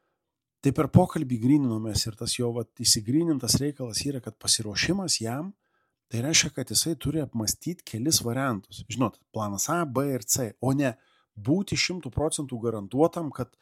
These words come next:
po vieno sprendimo gausis kitas, nu, rezultatas iš karto. Ne. Yra ir kitų opcijų.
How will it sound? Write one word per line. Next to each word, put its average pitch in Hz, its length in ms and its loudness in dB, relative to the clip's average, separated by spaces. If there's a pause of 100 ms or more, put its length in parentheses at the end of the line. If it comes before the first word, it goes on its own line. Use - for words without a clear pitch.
(1200)
po 135 200 6
vieno 170 320 4
sprendimo 123 440 -2
gausis 117 360 -2
kitas, - 440 -6
nu, 101 400 -6
rezultatas 110 600 -2
iš - 120 -10
karto. - 300 -14 (460)
Ne. 160 440 2 (1700)
Yra 113 160 -4
ir 113 80 -6
kitų 214 380 -2
opcijų. - 320 -4